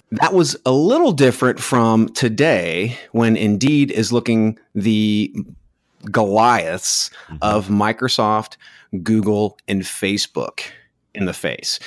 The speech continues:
Speaker 1: So the amount of time that it actually took for Indeed to take down a Monster, which it took a little while, wh-, which I thought it's, it's an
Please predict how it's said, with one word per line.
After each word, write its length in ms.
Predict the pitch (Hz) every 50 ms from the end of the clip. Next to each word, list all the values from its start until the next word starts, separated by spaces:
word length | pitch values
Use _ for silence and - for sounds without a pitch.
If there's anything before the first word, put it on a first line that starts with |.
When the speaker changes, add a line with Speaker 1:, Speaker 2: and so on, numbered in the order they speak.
| - -
Speaker 1:
So 400 | - - - 127 127 123 123 101
the 200 | 92 107 120 120 117
amount 280 | 110 117 135 160 170
of 80 | 160 139
time 260 | - - 143 135 127 117
that 120 | 104 95
it 60 | 95
actually 420 | 98 107 123 131 - - 107 98 90
took 500 | - - - - 143 113 80 - - -
for 680 | - - - - - 110 104 101 101 98 98 98 95 -
Indeed 580 | - 101 95 95 85 - 117 113 107 104 95 90
to 60 | 98
take 300 | 92 - 170 160 143 107
down 360 | 87 120 139 143 139 127 120
a 80 | - 98
Monster, 640 | 95 92 90 90 90 87 - - 87 87 90 92 - _ - _ -
which 220 | - 143 143 -
it 140 | 139 135 -
took 180 | - 330 - -
a 40 | -
little 260 | 170 147 147 139 127
while, 340 | 107 104 98 98 98 117 143
wh-, 180 | 131 120 95 107
which 160 | 117 123 -
I 100 | 117 104 110
thought 260 | - 139 123 - -
it's, 220 | - 110 110 - -
it's 200 | - 127 123 -
an 80 | 117